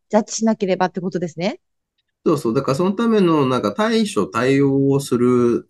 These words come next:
Speaker 2: ために、なんかその、今なんかやる必要がありますよってことを教えてくれてる、その信号なんですよ。そのね、感情は。ただ、ここでちょっと気をつけた方がいいのが、そのね、この僕たちの感情っ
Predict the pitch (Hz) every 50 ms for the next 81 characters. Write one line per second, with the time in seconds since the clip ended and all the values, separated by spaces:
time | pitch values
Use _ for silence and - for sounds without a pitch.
0 | _ _ - 131 131 127 127 127 131 147 156 147 120 101 117 123 113 - 85 80
1 | - 82 82 82 110 151 170 139 120 135 151 160 - 78 82 90 104 123 156 160
2 | 160 - - - 185 180 175 160 156 165 170 185 185 - - 170 170 - - 76
3 | - - - - 73 85 101 - - - - 185 190 - 190 180 185 185 175 175
4 | 175 175 - 165 160 165 151 143 143 143 127 123 127 120 120 - _ _ _ _
5 | _ _ _ - - - 196 208 208 202 202 196 190 180 165 131 87 - - -
6 | - 73 67 58 - - - 62 64 65 67 67 - - 87 85 85 - - 87
7 | 82 76 71 67 67 69 71 73 71 - - _ _ _ _ _ _ _ _ 247
8 | 233 226 220 214 202 170 117 - - - _ _ _ _ - 185 196 - 202 220
9 | 226 214 214 - 208 202 - - 82 - - 113 110 113 110 - - 104 - -
10 | - 107 95 90 87 90 101 110 110 101 90 95 110 147 180 196 170 117 92 78
11 | - - - 104 98 98 95 95 95 90 85 82 80 80 80 90 98 101 101 -
12 | 123 120 120 117 135 147 - - 214 208 - - 87 69 - - 104 101 101 98
13 | 98 101 98 95 92 90